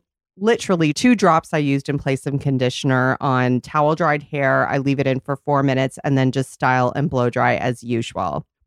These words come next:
Bring your hair into the future with K eighteen Molecular Repair. Available now at Sephora and Sephora dot com. Shop K eighteen's leave-in molecular repair hair mask at Sephora and Sephora dot com.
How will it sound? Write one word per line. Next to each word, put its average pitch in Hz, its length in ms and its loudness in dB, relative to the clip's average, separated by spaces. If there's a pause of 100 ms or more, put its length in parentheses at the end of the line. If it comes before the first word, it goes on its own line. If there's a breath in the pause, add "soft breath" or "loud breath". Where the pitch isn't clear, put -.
Bring 233 220 4
your 208 180 4
hair 160 220 -2
into 123 200 -6
the 139 100 -4
future 117 440 -2
with 123 220 -2
K - 120 -2 (100)
eighteen 151 500 0
Molecular 127 600 0
Repair. 120 540 -2 (300)
Available 190 460 6
now 151 260 4
at 131 100 0
Sephora 139 600 0
and 139 140 0
Sephora 127 380 -2
dot 117 200 -2
com. 98 340 -4 (300)
Shop - 320 2
K 175 180 0
eighteen's 170 560 0
leave-in 147 640 0
molecular 147 600 0
repair 202 380 0
hair 185 200 2
mask 117 460 -2
at 147 200 -2
Sephora 151 600 0
and 147 160 -4
Sephora 123 380 -2
dot 127 220 0
com. 101 400 -6